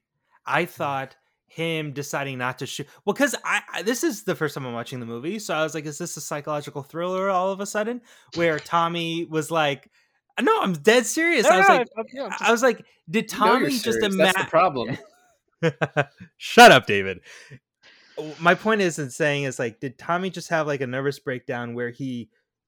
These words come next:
Speaker 1: thought or, or he convinced himself that he spared Bernie, but in reality he killed him? So I was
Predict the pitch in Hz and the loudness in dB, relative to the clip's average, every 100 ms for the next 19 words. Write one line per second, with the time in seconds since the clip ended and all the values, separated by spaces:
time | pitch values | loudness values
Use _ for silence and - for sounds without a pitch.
0 | _ - - 160 151 170 139 127 117 - | _ -20 -8 -4 -2 -2 -2 -2 -2 -6
1 | 139 127 127 139 139 160 160 - 175 - | -12 -12 -10 -6 -4 -4 -6 -6 -6 -4
2 | 170 175 - - 180 175 156 175 185 180 | -6 -6 -8 -4 -4 -4 -6 -6 -6 -6
3 | 151 127 123 120 120 131 131 127 120 - | -6 -6 -4 0 0 -2 -6 -10 -10 -8
4 | 147 165 220 - _ _ _ _ - 160 | -6 -6 -10 -12 _ _ _ _ 0 2
5 | 180 190 143 | 2 -2 -6